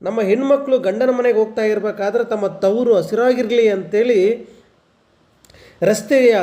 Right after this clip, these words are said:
ಇಕ್ಕೆಲೆಗಳಲ್ಲಿ ಧಾನ್ಯಗಳನ್ನು ಚೆಲ್ಕೊಂಡು ಹೋಗ್ತಾ ಇದ್ರು. ಅವು ಮುಂದೆ ಬೆಳೆದು ತವರೂರು ಅಂತಕ್ಕಂಥದ್ದಕ್ಕೆ ಧಾನ್ಯ ದವಸೆಗಳು ಸಿಗ್ತಾ ಇದ್ದು. ಅಂದರೆ, ಈ ರೀತಿಯಲ್ಲಿ ತಾನು ಹುಟ್ಟಿದ ಊರು ಕೂಡ ಚೆನ್ನಾಗಿರಬೇಕು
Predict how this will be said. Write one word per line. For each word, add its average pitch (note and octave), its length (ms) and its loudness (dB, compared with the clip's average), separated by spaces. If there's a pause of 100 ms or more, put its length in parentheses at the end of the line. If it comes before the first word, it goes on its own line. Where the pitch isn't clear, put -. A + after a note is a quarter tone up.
ಇಕ್ಕೆಲೆಗಳಲ್ಲಿ A3 840 0
ಧಾನ್ಯಗಳನ್ನು G#3 500 -4
ಚೆಲ್ಕೊಂಡು A3 500 -4
ಹೋಗ್ತಾ E3+ 200 -2
ಇದ್ರು. E3 600 0 (200)
ಅವು A3+ 240 0
ಮುಂದೆ A3 680 0 (220)
ಬೆಳೆದು G#3+ 920 0 (180)
ತವರೂರು C4+ 540 0
ಅಂತಕ್ಕಂಥದ್ದಕ್ಕೆ G#3 800 -6
ಧಾನ್ಯ F#3+ 420 -4
ದವಸೆಗಳು F3+ 520 0
ಸಿಗ್ತಾ A3+ 400 -4
ಇದ್ದು. D3+ 680 -4 (100)
ಅಂದರೆ, A3+ 240 4 (560)
ಈ A3+ 280 -2
ರೀತಿಯಲ್ಲಿ C4 880 0 (1400)
ತಾನು G3+ 240 2
ಹುಟ್ಟಿದ A3+ 320 -2
ಊರು B3 440 2
ಕೂಡ C4 240 0 (760)
ಚೆನ್ನಾಗಿರಬೇಕು A#3 1200 0